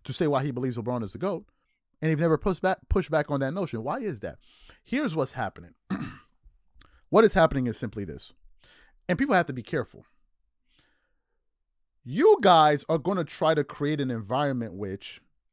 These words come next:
anything an athlete says goes, even if you know it's wrong. That is the essence of a sheep mentality.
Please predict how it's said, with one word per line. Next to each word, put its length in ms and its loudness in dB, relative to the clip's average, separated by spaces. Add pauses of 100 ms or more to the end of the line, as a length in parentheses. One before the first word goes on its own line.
(280)
anything 760 -2
an 100 -6
athlete 420 -6
says 300 -8
goes, 420 -16 (800)
even 500 0 (160)
if 400 6 (100)
you 200 -4
know 380 2 (220)
it's 260 -8
wrong. 340 -8 (480)
That 640 8 (120)
is 180 6
the 200 -4 (100)
essence 600 4 (120)
of 240 2
a 160 -2
sheep 520 -4 (260)
mentality. 640 -6